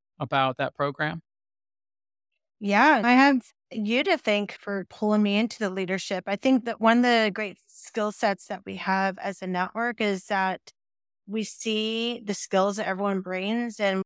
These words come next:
Speaker 2: we put them to use. You brought me in to build up our new memberships, which was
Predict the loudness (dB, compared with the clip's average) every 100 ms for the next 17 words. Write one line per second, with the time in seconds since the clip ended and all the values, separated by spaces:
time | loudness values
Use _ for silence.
0 | -4 -2 -2 0 0 0 -6 -6 -8 -10
1 | -14 -18 _ _ _ _ _ _ -6 -2
2 | 4 4 4 2 2 0 -4 -6 -4 -6
3 | -4 -4 -4 -8 -6 -2 -2 0 -2 0
4 | -2 -2 -10 -12 -10 -10 -12 -8 -8 -10